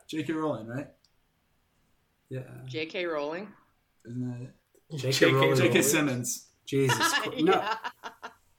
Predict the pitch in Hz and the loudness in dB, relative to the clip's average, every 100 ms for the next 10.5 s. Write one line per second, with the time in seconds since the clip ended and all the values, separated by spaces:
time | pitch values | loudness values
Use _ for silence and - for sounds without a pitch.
0 | _ _ - 131 127 117 113 104 117 - | _ _ -6 -6 -4 -8 -10 -14 -20 -20
1 | _ _ 127 127 143 123 120 117 113 110 | _ _ -6 -4 -2 -2 0 -2 -2 -4
2 | 113 110 107 _ _ - - - 113 110 | -4 -6 -10 _ _ -8 -6 -6 -8 -4
3 | 110 113 107 - - _ 127 117 117 _ | -4 -2 -6 -10 -18 _ -20 -20 _ _
4 | _ _ _ - - - - 131 131 127 | _ _ _ -20 -20 -20 -8 -6 -2 -4
5 | 113 123 113 110 - 127 120 127 117 123 | -2 -6 -6 -10 -8 -6 -6 -8 -8 -8
6 | 120 117 107 _ _ _ _ - _ - | -8 -10 -12 _ _ _ _ -20 _ -10
7 | 127 113 - - - 175 156 - 165 160 | -8 -6 -4 -4 0 2 2 2 4 6
8 | 170 175 175 170 170 156 - - _ _ | 6 6 6 6 6 4 0 -8 _ _
9 | _ 123 131 147 165 160 131 127 120 117 | _ -2 0 2 2 2 2 0 0 -2
10 | 117 110 120 107 101 | -2 -4 -6 -6 -8